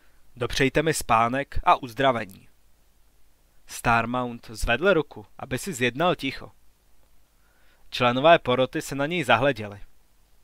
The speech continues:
Jen několik přítomných telepatů poznalo, že všichni shodně řekli:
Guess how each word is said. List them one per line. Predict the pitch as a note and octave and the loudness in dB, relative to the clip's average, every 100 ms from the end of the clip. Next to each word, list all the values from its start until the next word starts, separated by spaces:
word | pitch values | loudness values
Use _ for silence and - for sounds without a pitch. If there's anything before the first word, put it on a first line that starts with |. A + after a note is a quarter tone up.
| _ - - - | _ -20 -20 -8
Jen | B2+ B2+ | -4 -2
několik | A#2+ A2 D#3 D#3+ | -2 0 0 -2
přítomných | - B2 A2+ C3+ B2+ B2+ B2 | -4 -8 -4 -4 -2 -6 -6
telepatů | - A#2+ B2 D3+ A3 G#3 | 0 2 2 0 -2 -4
poznalo, | B2 A#2 C3+ A2+ G2+ - | -4 -4 -4 -6 -8 -16
že | - B2 | -10 -6
všichni | - A#2+ G#2 C#3+ D3+ | -4 -6 -6 -10 -10
shodně | - A#2+ C#3 D3 | -6 -6 -2 0
řekli: | B2+ - G2+ | -2 -4 -16